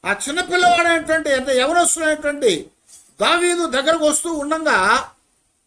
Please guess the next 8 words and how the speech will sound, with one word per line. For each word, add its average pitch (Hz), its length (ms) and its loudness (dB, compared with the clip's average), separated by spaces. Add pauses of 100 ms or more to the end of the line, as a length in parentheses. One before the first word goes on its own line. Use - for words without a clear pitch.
(300)
దేవుడు 339 360 2
అంటున్నాడు 320 420 0
కదా, 302 260 2
"ఇదిగో 285 580 2 (520)
ఇతడే 330 560 0
నేను 311 720 2 (520)
కోరుకున్నవాడు." 349 920 0
హల్లెలూయా. 285 840 2